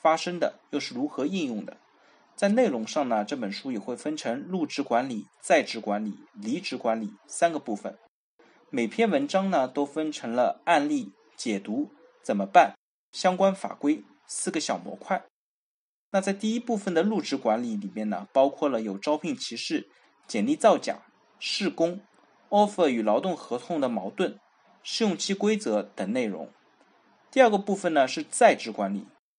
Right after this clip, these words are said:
它包括像工作时间的认定、加班的认定、综合工时和不定时工时制、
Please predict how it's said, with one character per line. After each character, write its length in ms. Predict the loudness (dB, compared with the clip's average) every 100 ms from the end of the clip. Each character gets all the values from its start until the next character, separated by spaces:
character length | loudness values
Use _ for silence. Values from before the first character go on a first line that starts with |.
| _ _ _ _ _
它 100 | -2
包 200 | 4 4
括 200 | 4 2
像 180 | 2 0
工 200 | -2 -4
作 120 | -2
时 180 | -2 -4
间 160 | -4 -2
的 60 |
认 220 | 0 -2 0
定、 260 | -2 -4 -10 _ _ 2
加 180 | 6 6
班 160 | 6
的 100 | 4
认 220 | 0 -2 -4
定、 220 | -6 -8 -18 _ _
综 180 | -4 0
合 140 | 0 0
工 200 | -2 -4
时 180 | -4
和 160 | -4 -6
不 180 | -4 -2
定 160 | -2
时 140 | -2 -4
工 180 | -4 -6
时 160 | -8
制、 300 | -6 -6 -8